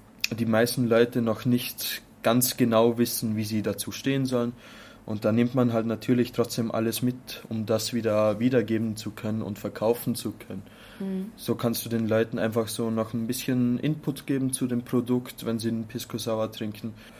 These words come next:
Speaker 1: und bringst einfach den Leuten das Produkt näher und im gleichen Moment freuen sie sich, weil,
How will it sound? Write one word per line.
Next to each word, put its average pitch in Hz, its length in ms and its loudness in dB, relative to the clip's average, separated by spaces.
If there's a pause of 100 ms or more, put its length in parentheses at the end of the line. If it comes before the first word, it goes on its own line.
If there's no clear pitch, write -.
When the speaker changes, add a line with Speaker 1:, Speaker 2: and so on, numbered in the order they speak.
(480)
Speaker 1:
und 110 360 -2
bringst 117 300 0
einfach 107 440 4 (720)
den 117 140 4
Leuten 127 720 4 (160)
das 110 120 -4
Produkt 123 560 0
näher 147 580 2
und 117 120 -2
im 113 120 0
gleichen 123 440 2
Moment 123 640 2 (400)
freuen 139 360 6
sie 110 160 0
sich, 107 320 0
weil, 104 360 2